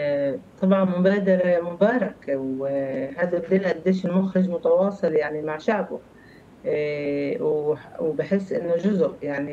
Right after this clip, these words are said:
بكل مسارنا من ألفين واحد وعشرين لحد اليوم، أغلب الناس اللي قامت بدعم العائلات هي يعني الناس اللي بتتطوع وبتقوم بهذا العمل. وفعليًا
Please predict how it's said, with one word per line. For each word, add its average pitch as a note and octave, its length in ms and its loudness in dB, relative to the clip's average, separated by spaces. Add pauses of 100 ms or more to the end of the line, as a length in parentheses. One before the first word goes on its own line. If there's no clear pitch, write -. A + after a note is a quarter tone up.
(120)
بكل F#3+ 560 4 (340)
مسارنا D#3+ 640 -2
من E3 360 -2
ألفين E3+ 320 0
واحد E3+ 260 0
وعشرين D#3+ 360 0
لحد D#3+ 280 -2
اليوم، D3+ 420 -4 (480)
أغلب G#3+ 300 4
الناس F#3+ 400 2
اللي D#3+ 120 -2
قامت F3+ 320 0
بدعم E3 380 0
العائلات D#3+ 680 0
هي F#3+ 280 4
يعني E3+ 420 2
الناس G3 320 0
اللي F#3+ 240 4 (840)
بتتطوع F#3 880 2
وبتقوم F3+ 480 2
بهذا E3+ 280 2
العمل. D#3 480 -2
وفعليًا G#3 640 2